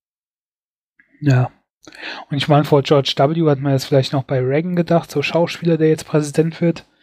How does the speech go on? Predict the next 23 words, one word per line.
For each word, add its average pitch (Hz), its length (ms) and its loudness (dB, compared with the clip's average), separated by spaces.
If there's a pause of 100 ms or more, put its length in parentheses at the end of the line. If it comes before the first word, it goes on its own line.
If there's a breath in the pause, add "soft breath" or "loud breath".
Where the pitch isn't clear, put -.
(1160 loud breath)
Und 143 200 -8
der 135 100 4
hat 139 100 0
ja 147 100 2
auch 151 180 0
ein 165 80 -6
paar 151 200 2
komische 165 380 -2
Sachen 160 320 0
gemacht, 151 340 -12
aber 139 160 -8
das 135 280 -4
ist - 60 -14
halt - 320 -6
alles 185 280 4
noch 160 160 -2
was 151 140 -2
anderes 160 540 -4
als, - 600 -4
äh, 151 240 -6 (2250 loud breath)
Donald 156 360 -2
J. 139 180 4
Trump. 131 340 -4